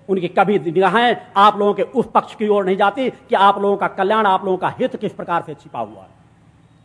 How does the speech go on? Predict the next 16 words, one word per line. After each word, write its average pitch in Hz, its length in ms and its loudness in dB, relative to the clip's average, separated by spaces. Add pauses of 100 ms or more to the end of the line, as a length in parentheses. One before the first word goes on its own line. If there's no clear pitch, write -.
(1300)
उनका 339 280 4
कार्य 247 380 4
केवल 226 220 0
धन 226 220 0
अर्जन 196 460 2
है, 120 160 -12 (840)
मान 214 280 4
सम्मान 233 380 4
पा 233 180 4
जाना 240 480 4 (280)
यह 226 120 6
कोई 226 180 4
बड़ी 214 200 2
बात 202 240 4
नहीं 180 200 -2
है। 113 140 -8